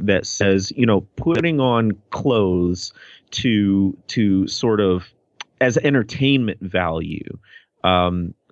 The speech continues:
kind of harkens back to this history of dehumanization. I also said that another problem is that th-, this was not like a candid shot, you know, folks walking along and say, "Hey, let me get a picture."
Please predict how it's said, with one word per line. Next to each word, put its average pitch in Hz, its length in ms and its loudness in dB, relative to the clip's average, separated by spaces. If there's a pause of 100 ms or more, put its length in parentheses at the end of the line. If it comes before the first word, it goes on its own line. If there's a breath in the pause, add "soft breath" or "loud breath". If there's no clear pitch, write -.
kind 131 220 0
of 107 80 -4
harkens 117 600 -2
back 110 380 0
to 98 120 -6
this 92 360 -4
history 95 960 -4 (560 loud breath)
of 92 400 2 (560)
dehumanization. 85 760 -2
I 101 100 4
also 190 280 2
said 92 440 -2
that 95 260 0
another 117 460 2
problem 95 640 -2 (340 loud breath)
is 127 180 0
that 131 400 0
th-, 143 200 0 (260)
this 131 320 -2
was 165 160 0
not 131 340 0
like 98 380 0
a 104 100 0
candid 101 640 0
shot, 85 500 0
you 101 120 -2
know, 82 180 -2 (160)
folks 101 300 0
walking 101 460 0
along 101 360 0
and 101 100 -2
say, 110 200 0
"Hey, 196 240 0
let 165 140 0
me 160 80 -4
get 160 100 0
a 160 60 -2
picture." 160 400 -4